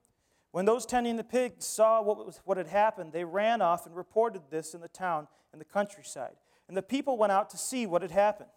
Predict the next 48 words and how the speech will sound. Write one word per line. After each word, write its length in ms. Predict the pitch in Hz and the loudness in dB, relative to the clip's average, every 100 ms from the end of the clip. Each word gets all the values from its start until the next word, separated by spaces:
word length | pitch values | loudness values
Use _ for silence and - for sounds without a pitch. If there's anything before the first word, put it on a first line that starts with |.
| _ _ _ _ | _ _ _ _
When 120 | 175 | -2
they 80 | 196 | -2
came 260 | 190 226 233 | 0 0 -2
to 80 | 190 | -6
Jesus, 460 | 175 247 226 170 | -6 -8 -6 -8
they 140 | - 196 | -4 2
found 300 | 214 214 226 | 2 2 0
the 60 | |
man 300 | 202 226 233 | -2 0 0
who 140 | 180 202 | 0 -4
had 100 | 180 | -4
the 80 | |
demons 380 | 160 208 226 185 | -8 -8 -8 -10
had 120 | 160 | -8
gone 220 | 190 185 185 | 0 2 4
out, 280 | 226 208 - _ | 4 2 -2 _
sitting 320 | - 240 240 | -10 -8 -4
at 120 | 185 | -4
Jesus' 480 | - 202 180 - 156 | -6 -12 -10 -12 -12
feet, 320 | - 247 233 | -10 -10 -10
dressed 320 | 170 208 214 202 | 2 2 2 -8
and 120 | 180 | -10
in 100 | 185 | -10
his 120 | 165 | -6
right 240 | 175 180 | -2 -2
mind, 300 | 185 214 226 | 0 0 0
and 100 | 170 | -4
they 80 | 175 | -6
were 160 | 175 175 | -4 -2
afraid. 440 | 165 196 208 180 _ _ _ _ _ | -4 -2 -2 -4 _ _ _ _ _
Those 240 | 190 233 220 | 2 2 2
who 60 | |
had 100 | 226 | -4
been, 200 | 185 190 190 - 196 | 0 -2 -2 -12 -2
who 100 | 202 | -2
had 120 | 180 | 0
seen 300 | - 254 254 | -4 -4 -2
it 140 | 170 _ _ - | -4 _ _ 0
told 200 | 220 220 | 0 2
the 60 | |
people 380 | 202 - 240 196 | -4 -8 -8 -4
how 160 | 165 190 | 0 0
the 80 | 175 | 0
demon-possessed 680 | 202 233 220 180 160 165 | -4 -6 -6 -4 -2 -2
man 200 | 165 151 | -4 -12
had 100 | 175 | -10
been 140 | 185 196 | -8 -8
cured. 340 | - 233 180 | -2 -2 -2